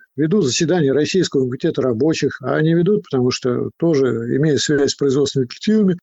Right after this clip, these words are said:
непосредственно, поскольку у них работают. Да, и вот, э, совсем недавно, э, Валентин Владимирович Кальвит ещё раз сказал, что, товарищи, м, давайте не откладывать наши контакты, наше общение, наше сотрудничество, нашу работу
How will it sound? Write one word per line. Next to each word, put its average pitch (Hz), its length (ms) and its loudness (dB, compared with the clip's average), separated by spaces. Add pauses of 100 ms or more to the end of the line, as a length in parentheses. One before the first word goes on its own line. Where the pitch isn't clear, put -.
непосредственно, 170 640 0
поскольку 156 380 -2
у 156 40 2
них 147 180 0
работают. 143 460 0 (440)
Да, 180 380 0
и 156 120 -2
вот, 220 220 0 (300)
э, 120 420 0 (340)
совсем 156 400 -2
недавно, 175 460 2 (140)
э, 120 40 -10 (480)
Валентин 139 300 0
Владимирович 135 280 2
Кальвит 160 340 0
ещё 165 240 0
раз 131 120 0
сказал, 120 200 -4
что, 139 120 -6
товарищи, 156 640 0 (260)
м, 120 180 2
давайте 160 400 2
не 151 60 2
откладывать 156 560 0 (120)
наши 143 400 -2
контакты, 151 580 -2
наше 139 500 0
общение, 156 520 0
наше 135 500 0
сотрудничество, 151 760 -2
нашу 143 200 -2
работу 147 580 2